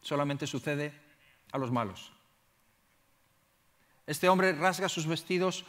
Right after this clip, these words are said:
como señal pública de dolor y no lo esconde. Y la Biblia nos enseña a que nuestra vida i-,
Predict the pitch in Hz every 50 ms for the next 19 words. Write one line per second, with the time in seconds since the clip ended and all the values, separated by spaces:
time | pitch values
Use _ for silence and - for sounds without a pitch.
0 | - - _ - 147 147 143 - 156 143 147 165 170 151 - - 175 185 170 185
1 | 190 185 - 196 190 190 - - - _ - 147 139 143 147 165 180 185 - 147
2 | 147 151 160 170 180 185 180 147 143 151 156 143 - - - - 180 175 165 143
3 | 120 104 98 - - - - _ _ _ _ _ _ _ _ _ - 110 123 123
4 | 165 180 180 165 156 143 156 151 139 - - 175 175 175 175 170 147 147 143 -
5 | 151 143 143 135 - - - 143 143 131 131 131 127 170 180 165 170 160 160 -
6 | - - - - - _ _ 143 143 160 -